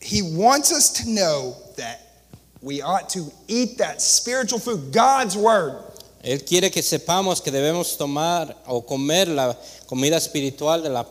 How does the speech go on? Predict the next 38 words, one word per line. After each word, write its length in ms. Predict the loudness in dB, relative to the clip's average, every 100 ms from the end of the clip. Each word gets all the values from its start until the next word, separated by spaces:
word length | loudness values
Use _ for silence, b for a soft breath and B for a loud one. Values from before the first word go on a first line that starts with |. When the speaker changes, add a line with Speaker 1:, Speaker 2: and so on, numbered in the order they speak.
| -16
Speaker 2:
la 240 | -8 -8 -6
palabra 420 | -4 -2 -2 -2
de 120 | -4
Dios. 480 | -2 -4 -4 -10 -4
Speaker 1:
Come 220 | 0 2
to 80 | 2
church 380 | 2 4 2 4
ready 260 | 2 2 -2
to 60 |
eat. 320 | 2 0 0 -6 -16 -20 -8
Speaker 2:
Venga 320 | -2 0 2
a 20 |
la 100 | 0
iglesia 480 | 0 0 0 0 -2
listo 300 | -4 -4 -6
para 200 | -6 -6
comer. 340 | -6 -6 -6 -8 -16 -6
Speaker 1:
God, 260 | -4 -2 -6 -14 -6
God's 280 | -4 -2 -2
word. 320 | -2 -4 -8 -14 -6
Speaker 2:
La 200 | -6 -2
palabra 400 | 0 2 2 0
de 100 | 0
Dios. 460 | -2 -6 -8 -16 B B B _ -16 0
Speaker 1:
Go 240 | 4 6
home 520 | 8 8 8 4 -4 -10
and 100 | -8
be 100 | -4
ready 320 | 4 4 4
to 60 | 0
eat. 720 | 2 2 2 -4 -14 -14 -2
Speaker 2:
Vaya 240 | 2 2
a 40 | 2
casa, 420 | 4 2 2 0
esté 220 | 0 0 0
listo 300 | 0 -2 -2
para 160 | -4
comer. 380 | -2 0 0 -2